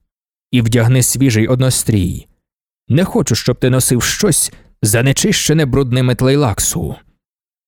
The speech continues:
Айдаго слухняно відійшов. Лето дав Монео знак підійти ближче.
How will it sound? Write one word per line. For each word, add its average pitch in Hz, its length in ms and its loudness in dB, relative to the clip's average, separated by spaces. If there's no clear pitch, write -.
Айдаго 196 640 0
слухняно 107 520 0
відійшов. 117 640 -2
Лето 156 360 0
дав 147 160 2
Монео 139 340 2
знак 127 380 0
підійти 139 400 -2
ближче. 185 580 -4